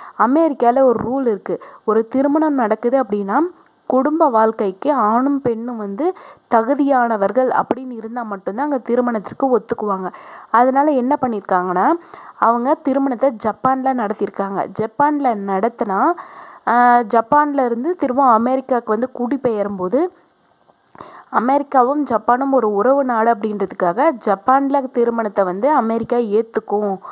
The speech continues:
அப்படின்றதுக்காக ஜப்பான்ல கல்யாணம் பண்ணியிருக்காங்க. ஜப்பான்ல இருந்து அமெரிக்கா வரும்போது அங்கேயும் ஒரு திருமணம்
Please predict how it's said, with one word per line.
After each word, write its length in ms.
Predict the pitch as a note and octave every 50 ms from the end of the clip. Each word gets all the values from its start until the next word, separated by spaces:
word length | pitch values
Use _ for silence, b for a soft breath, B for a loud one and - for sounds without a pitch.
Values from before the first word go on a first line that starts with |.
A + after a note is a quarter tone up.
| B B B B
அப்படின்றதுக்காக 920 | - F3 - - C4 B3+ B3 A3+ A3 - F#3 - G#3 G3 F#3 A3+ C4+ C#4 A#3+ -
ஜப்பான்ல 420 | G#3 - - A#3+ A#3 A#3 A3+ A3+
கல்யாணம் 440 | - G#3 G3 G3 G3 G3 G#3 G3+ F#3
பண்ணியிருக்காங்க. 520 | F#3 F#3+ F3+ F3+ - E3 E3+ E3 A3 D4 D4 B B B B B B B B G3+
ஜப்பான்ல 440 | G3+ A3+ A3+ A3+ - C#4+ C#4+ C4+ B3+
இருந்து 240 | A#3+ A#3 B3 C4+ C#4
அமெரிக்கா 460 | A#3+ A3+ A3+ A#3 A#3+ A#3+ A#3+ A#3+ G#3
வரும்போது 380 | G#3 G#3 G3 F#3+ F#3 G#3+ C4 C#4
அங்கேயும் 440 | A#3+ G#3 A3 A3 A#3 A#3+ C4+ C4+
ஒரு 240 | B3+ A3+ G#3+ A#3 B3+
திருமணம் 580 | A#3+ - B3 A#3 A3+ A3+ A#3 B3 C4+ C4 C4+